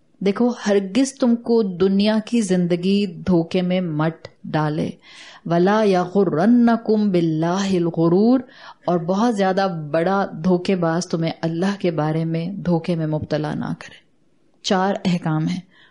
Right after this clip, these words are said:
दो काम करने हैं, दो कामों से रुकना है। इत्तकू वख्शौ, ये दो काम करने हैं, अल्लाह का तकवा करो और अल्लाह की खशियत इख्तियार करो।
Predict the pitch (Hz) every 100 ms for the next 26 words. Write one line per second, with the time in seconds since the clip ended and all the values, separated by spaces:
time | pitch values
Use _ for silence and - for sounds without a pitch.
0 | _ 180 185 208 220 208 214 185 170 185
1 | 247 269 _ _ _ _ - 175 185 190
2 | 170 175 180 208 165 156 170 156 170 -
3 | _ _ _ _ _ _ _ _ _ _
4 | _ _ 214 220 - 247 240 233 247 294
5 | _ _ _ _ _ 165 202 - - -
6 | 143 135 165 _ _ - 185 196 190 170
7 | 175 165 147 151 170 170 - _ _ _
8 | _ _ 175 180 208 220 220 214 - 220
9 | 233 226 247 311 - _ _ _ _ _
10 | 185 175 175 190 - 214 - 185 - 190
11 | 185 - 170 - 147 - - -